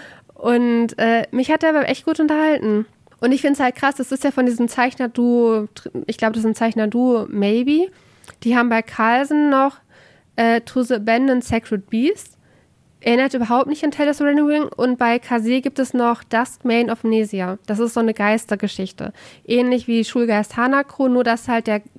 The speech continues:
Geist ne, ne Frau ist. Ein Mädchen, ein Schulgeist, der irgendwann mal gestorben ist und dann da jetzt am Rumspuken ist.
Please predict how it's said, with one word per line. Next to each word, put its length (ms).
Geist 640
ne, 420
ne 120
Frau 300
ist. 300
Ein 80
Mädchen, 420
ein 60
Schulgeist, 540
der 240
irgendwann 260
mal 80
gestorben 480
ist 300
und 200
dann 140
da 100
jetzt 220
am 80
Rumspuken 580
ist. 320